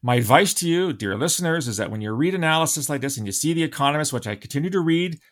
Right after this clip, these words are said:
like the Bible, it is my go-to source, as I said, for news.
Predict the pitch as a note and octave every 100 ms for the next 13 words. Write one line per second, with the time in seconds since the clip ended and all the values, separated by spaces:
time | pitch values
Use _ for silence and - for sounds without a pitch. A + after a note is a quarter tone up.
0 | _ A#2+ C#3+ - E3 D#3+ E3 D#3+ G3+ -
1 | - A2+ A#2+ A#2+ A#2+ B2 A#2+ C3+ C#3+ C#3+
2 | D3 D3 D3+ D3+ D3 D3+ C#3+ E3 E3+ D3
3 | C3+ C3 -